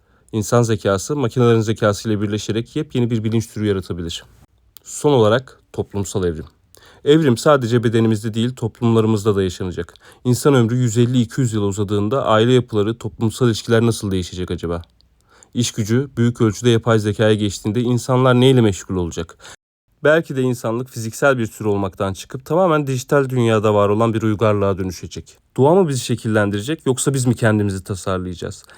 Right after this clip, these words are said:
Geleceğin insanı belki de tanıdığımız Homo sapiens'ten çok farklı olacak. Daha uzun ömürlü, daha zeki,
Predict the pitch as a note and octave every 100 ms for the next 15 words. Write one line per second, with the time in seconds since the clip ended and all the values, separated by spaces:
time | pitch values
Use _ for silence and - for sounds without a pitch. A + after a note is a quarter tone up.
0 | _ - B2+ B2 C3 C3+ A#2 - G#2+ G#2+
1 | C3 B2+ A#2 G#2+ B2+ C3+ C#3 C3 B2 A2+
2 | A2+ G#2 G#2+ G#2 A2+ G#2+ A2 - G2+ F#2
3 | G2 F#2 F2 F2 - _ - - - A#2
4 | A#2+ A2+ G2 G#2+ G2 F#2 F#2 F#2+ G#2 A2+
5 | G#2 G2+ G#2 G2+